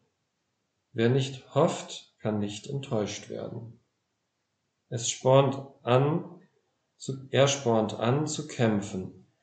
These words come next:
für Frieden und Gerechtigkeit. Der Wert eines menschlichen Lebens bemisst sich daran, in welchem Maße man zu Liebe, Mitgefühl und Gerechtigkeit fähig ist.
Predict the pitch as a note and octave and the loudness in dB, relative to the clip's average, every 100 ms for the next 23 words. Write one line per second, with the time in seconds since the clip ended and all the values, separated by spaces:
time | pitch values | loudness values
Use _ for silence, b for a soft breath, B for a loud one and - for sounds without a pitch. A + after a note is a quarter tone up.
0 | _ _ _ _ G#2+ - - C3+ D3+ D3+ | _ _ _ _ -10 -10 -6 -2 0 0
1 | C#3 C3 B2+ A#2 G#2+ - - G2 - G2 | 0 -2 -2 -2 -2 -4 -10 -12 -12 -12
2 | - - _ _ _ _ _ _ _ _ | -12 -16 _ _ _ _ _ _ _ _
3 | - G#2+ G#2+ D#3 F3+ - A#2+ A#2+ G#2+ A2 | -4 -2 4 4 4 0 0 0 0 2
4 | C3 F3 - D3+ C3+ B2 B2+ C#3+ D3+ - | 4 4 2 -2 -2 2 4 4 2 -2
5 | A#2+ A#2 D3 - B2 A#2+ A2+ A#2 B2+ C3 | -2 2 0 0 -6 -4 2 4 6 6
6 | D3 D#3+ B2 A2+ A#2+ C3 A#2+ G#2+ A#2 B2 | 4 4 0 2 0 0 0 2 2 2
7 | C3 A2 A2 G2+ A2 G#2+ B2 D3+ D3 B2 | 0 0 0 -4 -8 -4 -2 0 2 2
8 | A2+ A#2 B2+ B2 A#2 A2+ G#2+ G#2+ A2 - | 2 0 -6 -2 -2 0 -2 -4 -4 -6
9 | - C3+ C3+ - A#2 G#2+ G2 G2 - - | -4 -4 -4 0 2 2 -4 -10 -12 -16
10 | - | -20